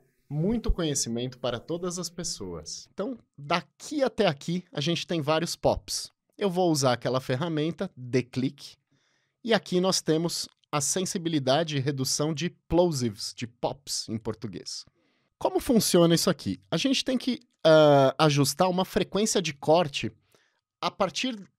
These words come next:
Speaker 2: dali pra baixo é onde ele vai realmente processar. Então, eu já experimentei, vai ser por aqui, mas a gente deveria achar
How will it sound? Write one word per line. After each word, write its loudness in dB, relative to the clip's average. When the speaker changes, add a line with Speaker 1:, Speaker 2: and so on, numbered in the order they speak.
Speaker 2:
dali 0
pra -4
baixo -4
é -2
onde 2
ele 0
vai -2
realmente -2
processar. -4
Então, -2
eu 4
já 2
experimentei, 2
vai 2
ser 0
por 0
aqui, -2
mas -2
a 2
gente -2
deveria 2
achar 2